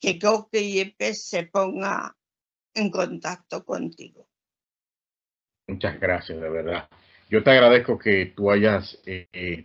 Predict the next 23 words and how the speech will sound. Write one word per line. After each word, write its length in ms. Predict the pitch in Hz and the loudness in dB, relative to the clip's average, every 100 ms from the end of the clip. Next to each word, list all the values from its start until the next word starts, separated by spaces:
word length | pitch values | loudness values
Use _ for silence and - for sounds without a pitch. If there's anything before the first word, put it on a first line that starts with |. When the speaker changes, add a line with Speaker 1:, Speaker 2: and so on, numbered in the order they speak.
| - | -8
Speaker 2:
tomado 340 | 95 101 104 | -2 2 2
tiempo 240 | 104 95 87 | 2 -2 -2
para 220 | 92 92 | -2 -2
esta 120 | 92 | -4
entrevista. 760 | 92 87 98 135 131 107 107 - - - - - - - - | -6 -2 4 4 2 -2 -4 -10 -20 -20 -20 -20 -20 -20 -8
Yo 120 | 95 | 0
le 140 | 104 | 2
digo 180 | 110 113 | 4 4
al 160 | 107 - | 2 2
público 460 | 117 120 107 107 | 2 2 2 0
que 100 | 101 | -2
por 240 | 98 98 - | -4 -4 -4
favor 340 | 95 95 107 - | -4 -2 -2 -6
se 180 | - 107 | -8 -8
suscriban, 640 | - 87 - 107 101 98 101 | -8 -14 -6 -4 -4 -6 -8
hagan 320 | 104 113 117 | -4 -2 -2
virar 320 | 110 107 104 | -2 0 2
este 240 | 104 104 104 | 0 -2 -4
canal, 520 | 104 101 101 101 98 | -4 -2 -2 -2 -4
hay 160 | 80 98 | -6 -8
que 120 | 107 | -6
llegar 300 | 104 101 104 | -2 0 -2
lejos. 640 | 98 101 104 98 90 - | -2 -2 0 -2 -6 -14